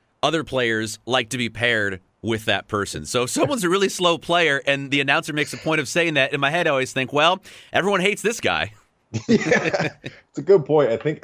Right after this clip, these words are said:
Speaker 2: I don't think it's too far off base either. <laughs>
Speaker 1: Well, speed golf probably won't help your handicap too much if you're not used to doing it. And Nick, I want to talk about handicaps a little bit.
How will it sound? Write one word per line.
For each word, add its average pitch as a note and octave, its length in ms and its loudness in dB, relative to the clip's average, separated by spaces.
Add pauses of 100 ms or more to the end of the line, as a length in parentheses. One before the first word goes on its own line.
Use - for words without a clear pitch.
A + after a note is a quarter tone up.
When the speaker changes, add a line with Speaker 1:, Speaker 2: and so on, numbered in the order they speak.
(120)
Speaker 2:
I - 40 4
don't C#3 160 2
think A#2+ 140 -4
it's A2+ 140 -6
too B2 120 -8
far G2+ 220 0
off F2+ 220 -2
base F2 260 -4
either. F#2 460 -2 (260)
<laughs> - 240 -20
Speaker 1:
Well, E3+ 340 2 (400)
speed C4 380 0
golf G#3+ 460 4
probably A3+ 540 0
won't E3 540 -2
help E3 360 -2
your C#3+ 100 -2
handicap D3 560 -4
too B2 160 -4
much A2+ 400 -4 (600)
if C3 220 2
you're C#3 120 0
not C3 420 -2 (200)
used D3 380 -2
to D3 80 0
doing C#3 300 0
it. G2+ 320 -4 (260)
And C3+ 160 -2
Nick, D3+ 360 -2 (520)
I C3 60 2
want E3 240 0
to - 20 -10
talk D3+ 200 2
about C3+ 200 0
handicaps A2+ 560 -2
a F#2+ 60 -8
little E2+ 180 -4
bit. D2+ 240 -4